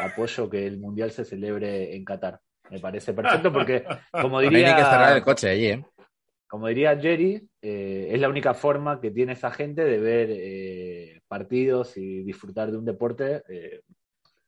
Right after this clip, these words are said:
Speaker 1: que, que lo lleven ahí. Me parece perfecto.
Speaker 2: El,
Speaker 1: Estoy
Speaker 2: el
Speaker 1: totalmente a favor de la, de la fifa.
Speaker 2: hacer muchísimo por la igualdad de la mujer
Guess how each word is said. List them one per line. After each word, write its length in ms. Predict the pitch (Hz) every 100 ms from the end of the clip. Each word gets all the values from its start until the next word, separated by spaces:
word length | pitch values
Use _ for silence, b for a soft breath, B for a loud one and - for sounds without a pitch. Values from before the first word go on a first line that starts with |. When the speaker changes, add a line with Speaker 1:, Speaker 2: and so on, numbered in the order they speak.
| _ _
Speaker 1:
que, 180 | - 90
que 80 | 104
lo 80 | 98
lleven 260 | - 110 104
ahí. 200 | 101 92
Me 80 |
parece 260 | 92 101 101
perfecto. 460 | 98 95 95 - -
Speaker 2:
El, 60 | 87
Speaker 1:
Estoy 140 | -
Speaker 2:
el 120 | 101
Speaker 1:
totalmente 420 | - 104 107 110 107
a 40 |
favor 340 | - 104 117
de 100 | 117
la, 80 | 98
de 120 | 92 95
la 100 | 92
fifa. 200 | 104 -
Speaker 2:
hacer 200 | 120 117
muchísimo 560 | 107 101 120 113 139
por 100 | 131
la 100 | 110
igualdad 260 | 92 95 95
de 60 |
la 60 | 95
mujer 300 | 87 - 80